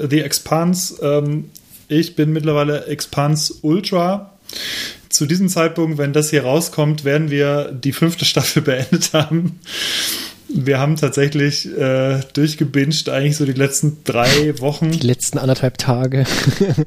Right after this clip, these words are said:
Speaker 1: Ja, so ungefähr. Ja, also immer so zwei, schon so zwei, drei Folgen halt wirklich jeden Abend,
Speaker 2: Oh,
Speaker 1: weil das,
Speaker 2: krass.
Speaker 1: äh, ich hatte es ja schon erzählt, es hat so sechs, sechs, sieben Folgen gedauert der ersten Staffel, bis wir so reinkamen.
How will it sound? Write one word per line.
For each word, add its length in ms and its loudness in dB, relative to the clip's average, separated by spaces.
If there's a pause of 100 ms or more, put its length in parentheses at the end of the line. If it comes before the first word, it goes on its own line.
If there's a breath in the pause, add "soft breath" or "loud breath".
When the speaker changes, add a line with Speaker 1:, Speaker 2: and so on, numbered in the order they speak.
(580 loud breath)
Speaker 1:
Ja, 220 2
so 120 -2
ungefähr. 460 2
Ja, 120 -2
also 160 0
immer 180 2
so 120 0
zwei, 440 0
schon 260 -2
so 120 0
zwei, 240 0
drei 200 2
Folgen 360 0
halt 160 -2
wirklich 340 -4
jeden 200 2
Abend, 240 2
Speaker 2:
Oh, 20 4
Speaker 1:
weil 80 4
das, 340 2
Speaker 2:
krass. 60 -6
Speaker 1:
äh, 200 -2
ich 160 -4
hatte 120 0
es 40 -8
ja 80 4
schon 140 0
erzählt, 320 2
es 140 -2
hat 120 -2
so 80 -2
sechs, 440 0 (440 loud breath)
sechs, 440 -2
sieben 180 2
Folgen 320 0
gedauert 480 -2
der 100 0
ersten 280 0
Staffel, 640 2
bis 500 -2
wir 220 2
so 180 0
reinkamen. 960 0